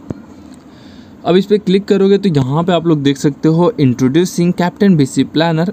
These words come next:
और beta का option यहाँ पे मिल जाता है, मतलब अभी इसको test किया जा रहा है, ठीक है। अब यहाँ पे देख सकते हो, Uh, "Get maximum point from the next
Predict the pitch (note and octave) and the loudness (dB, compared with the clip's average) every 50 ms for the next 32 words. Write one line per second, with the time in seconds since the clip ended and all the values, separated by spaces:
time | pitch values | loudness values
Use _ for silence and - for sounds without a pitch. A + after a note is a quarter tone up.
0 | - C#3+ C#3 C3+ C3 C3+ D#3 D#3+ F#3 F3+ E3+ D#3+ D3 C#3 C3+ C3+ - D3+ C#3 C3+ | -4 -4 -2 -2 0 0 0 0 0 0 0 0 -2 -2 -4 -4 -4 -2 0 0
1 | B2 A#2 A#2+ B2 A#2+ A#2 B2+ C#3 C#3+ C#3+ C3+ C3 - D#3+ E3+ F3+ E3+ E3 D3 C3+ | 0 0 0 0 0 0 0 0 0 0 -2 -2 -2 -2 -2 -2 -2 -2 -2 -2
2 | B2+ C3 C3+ C3 - - - D#3 D#3 D#3 D#3+ D3+ C#3+ - - - - - - - | 0 0 -2 -2 -2 -2 -2 -2 0 0 -2 -4 -4 -4 -6 -8 -8 -8 -8 -14
3 | - - - - E3 C#3+ C#3+ C3 A#2 A2+ A2+ A#2 A2+ C#3+ E3+ F#3+ A3 - - - | -20 -20 -12 -8 -4 -2 -2 -2 -2 -4 -4 -2 -2 -2 0 -2 -2 -4 -8 -16
4 | - - - - - - - - - - - - - - - - - - - - | -20 -20 -20 -20 -20 -20 -20 -20 -20 -20 -20 -20 -20 -20 -20 -20 -20 -20 -20 -20
5 | - - - - - - - E3 F3+ F#3+ F#3 F3 G3 E3 E3 E3+ E3 - F3 D3+ | -20 -20 -20 -20 -12 -8 -4 -2 0 0 0 0 -2 0 0 -2 -2 -2 -4 -4
6 | - - D3+ D3+ G3 - - - - - - - - - C3 C3 C3 C3 C3 F3 | -2 0 0 0 0 -2 -8 -14 -20 -20 -20 -16 -8 -4 -2 -2 -2 -2 -2 -2
7 | G#3+ G#3 G#3 F#3+ F#3 F#3 - - F#3+ F#3+ G3 F#3 F#3 F#3 E3+ E3 E3+ F3 E3+ - | -2 0 0 0 0 0 0 2 2 4 2 2 2 0 -2 -2 -2 -2 -4 -4
8 | - E3 D3+ D3+ D#3 D#3 D3+ D#3 D#3+ D#3+ D3 B2+ C3 C#3+ D#3 - - - | -4 -2 -2 0 0 0 0 0 2 2 2 2 2 0 -2 -4 -8 -18